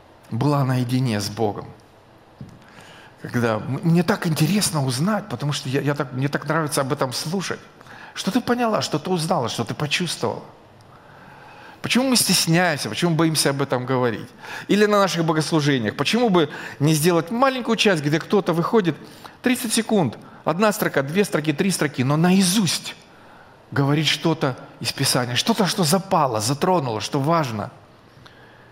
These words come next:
Почему бы нам не вернуть эту, или не создать заново эту культуру присутствия, большего присутствия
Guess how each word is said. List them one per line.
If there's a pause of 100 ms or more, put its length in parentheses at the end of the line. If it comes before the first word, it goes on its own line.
(160)
Почему
бы
нам (340)
не
вернуть
эту,
или
не
создать
заново
эту
культуру
присутствия, (540)
большего
присутствия